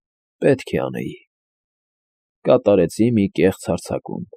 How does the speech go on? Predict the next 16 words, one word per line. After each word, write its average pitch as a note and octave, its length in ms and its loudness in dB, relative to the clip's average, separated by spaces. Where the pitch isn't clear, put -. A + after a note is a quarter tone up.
Նա B2+ 180 6
դեմ G2+ 240 6
արեց F2 300 2
ձախ D#2 200 0
ձեռքը, G2+ 500 0
ես A2 240 4
արագորեն E2+ 520 2
թեքվեցի E2 480 -4
դեպի C#2+ 320 -4
աջ, A2 280 2
դեմ B2 280 6
արեցի E2+ 360 0
ուսս A2 380 -2
և E2 260 -2
աջ A2 240 0
կողմից F2+ 520 0